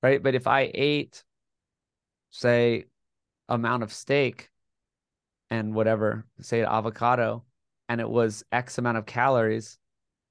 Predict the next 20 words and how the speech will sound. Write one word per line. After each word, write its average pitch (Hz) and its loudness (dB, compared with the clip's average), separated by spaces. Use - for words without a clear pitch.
I 147 2
think 165 -2
it 135 -2
doesn't 135 0
really 127 0
matter 131 2
how 110 -2
many 107 -4
calories, 98 -4
because 110 -4
if 120 -2
I 117 2
eat 131 0
a 123 -2
giant 120 0
meal 120 -2
of 110 -4
steak 120 -2
and 117 -2
avocado, 113 2